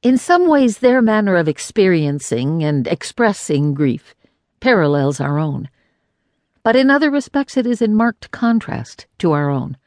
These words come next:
While our stories are different in detail, they are similar in some. Many of you probably have stories and needs much like ours.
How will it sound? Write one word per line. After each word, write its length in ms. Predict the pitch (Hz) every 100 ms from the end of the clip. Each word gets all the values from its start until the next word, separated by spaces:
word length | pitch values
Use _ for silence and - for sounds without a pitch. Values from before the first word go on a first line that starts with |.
| _ _ _ _ _ _ _ _ _ _ _ _ _ _ _ _ _ _ _ -
While 180 | 262
our 120 | 262 277
stories 480 | - 359 381 285
are 80 | 254
different 400 | 214 214 196 180
in 160 | 175 170
detail, 460 | 180 165 147 131
they 140 | 131 170
are 60 |
similar 460 | 156 - 247 127 139
in 160 | 139 139
some. 400 | 165 139 - - _ _ _ _ _ _ -
Many 320 | 220 254 254
of 120 | 233
you 100 | 262
probably 520 | - 175 170 175 190
have 180 | 190 185
stories 520 | - 175 156 160 175
and 220 | 185 185
needs 400 | 180 143 139 156
much 260 | 131 139 -
like 200 | 160 160
ours. 420 | 185 226 160 -